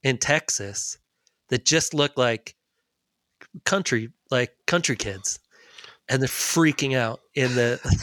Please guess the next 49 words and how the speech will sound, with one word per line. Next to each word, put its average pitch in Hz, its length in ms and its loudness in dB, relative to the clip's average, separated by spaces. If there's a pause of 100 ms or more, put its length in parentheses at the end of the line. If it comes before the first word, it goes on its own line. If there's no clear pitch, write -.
(440)
<laughs> - 120 -10
and 170 140 6
it 160 80 0
goes - 240 2
from 151 140 -12
that, 175 300 2
and 147 100 -6
then 147 120 -4
it's, - 160 -8
like, 113 160 -10
someone 123 320 -4
else's 170 340 0
house, 104 440 -8 (260)
and 127 100 -2
then 131 120 2
they're 135 100 2
playing 143 380 2
in 143 100 0
a, 139 180 -2 (140)
I 120 100 -2
don't 104 140 -2
know, 104 180 -10 (300)
b-, 143 220 -12 (120)
parking 160 300 0
garage, 110 400 2
and 123 80 -2
then 127 80 0
they're 131 140 2
playing, 143 240 -2 (280)
and 131 120 2
we 139 100 6
just 170 180 6
sat 165 280 2
there 135 340 2
and 123 160 -4
didn't 127 240 0
turn 139 240 -2
the 123 220 0 (280)
video 127 320 4
off 110 280 0
and 117 80 -6
just 117 180 -2
watched, 113 320 0
and 127 100 -4
I'm 117 60 -4
like, 113 200 -6 (360)
"What? 120 380 0 (100)
I 123 120 2
don't, 147 220 0